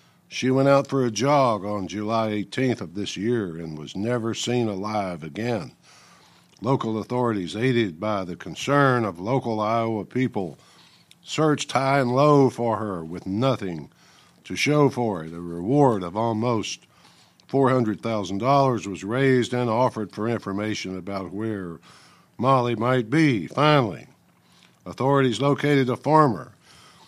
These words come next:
who had a farm about an hour from the small community of Brooklyn, Iowa, where Molly lived. For some reason,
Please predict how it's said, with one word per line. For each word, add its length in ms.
who 140
had 180
a 60
farm 440
about 280
an 120
hour 380
from 220
the 100
small 340
community 560
of 160
Brooklyn, 400
Iowa, 480
where 220
Molly 340
lived. 400
For 140
some 260
reason, 460